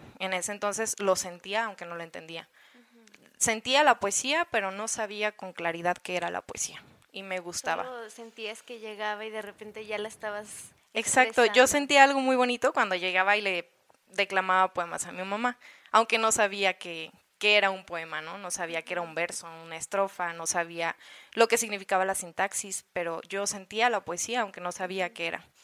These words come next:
Speaker 2: ¿Y cómo te ha acompañado este, este proceso de hacer y de sentir poesía?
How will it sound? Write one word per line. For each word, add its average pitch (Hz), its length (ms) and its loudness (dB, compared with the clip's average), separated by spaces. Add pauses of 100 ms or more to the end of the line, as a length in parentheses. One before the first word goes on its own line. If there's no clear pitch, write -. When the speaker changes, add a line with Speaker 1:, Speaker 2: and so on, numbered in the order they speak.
(460)
Speaker 2:
¿Y 277 80 -20
cómo 294 280 -10
te 330 120 -10
ha 302 80 -2
acompañado 254 1000 -8
este, 233 640 -14
este 254 200 -14
proceso 233 580 -14
de 226 100 -10
hacer 214 460 -10
y 240 60 -14
de 214 160 -14
sentir 214 500 -18
poesía? 214 680 -14